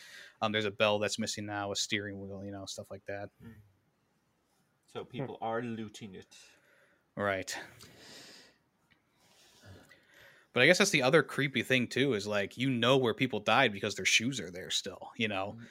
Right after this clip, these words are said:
Speaker 2: yeah.
Speaker 1: Um, things that they owned are still there. Like, even though the clothes and the bodies have disintegrated, uh, the boots that were made of leather, they, they're still there in the final
Speaker 2: Yeah.
Speaker 1: resting place. You see that in a lot of,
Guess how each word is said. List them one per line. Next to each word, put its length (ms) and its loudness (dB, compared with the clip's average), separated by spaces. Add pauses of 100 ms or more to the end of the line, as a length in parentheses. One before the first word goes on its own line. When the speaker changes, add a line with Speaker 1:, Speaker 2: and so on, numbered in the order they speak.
Speaker 2:
yeah. 240 -12
Speaker 1:
Um, 200 2
things 260 0
that 80 -2
they 140 4
owned 380 2
are 80 2
still 360 2
there. 320 6
Like, 200 0
even 200 0
though 60 2
the 80 -2
clothes 440 4
and 80 -6
the 60 -6
bodies 320 4
have 100 -6
disintegrated, 720 0 (360)
uh, 100 8
the 80 0
boots 220 2
that 100 6
were 80 0
made 160 6
of 120 2
leather, 420 0 (440)
they, 240 6
they're 200 6
still 240 4
there 280 8
in 100 -4
the 80 -6
final 280 2
Speaker 2:
Yeah. 20 -2
Speaker 1:
resting 240 0
place. 240 -8
You 60 0
see 140 2
that 180 8
in 80 2
a 60 2
lot 200 6
of, 200 0